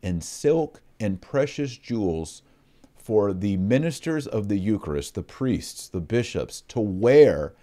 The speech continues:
as they were just in the presence of the Holy Eucharist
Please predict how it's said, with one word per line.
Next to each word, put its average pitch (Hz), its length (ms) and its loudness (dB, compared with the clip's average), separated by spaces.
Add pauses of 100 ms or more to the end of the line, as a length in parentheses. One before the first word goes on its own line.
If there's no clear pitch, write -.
(400)
as 104 260 0
they 104 440 4 (600)
were 117 120 0
just 151 340 -2
in 139 220 0
the 117 80 0
presence 120 960 -2
of 95 260 2
the 101 120 2
Holy 107 260 4
Eucharist 87 640 -2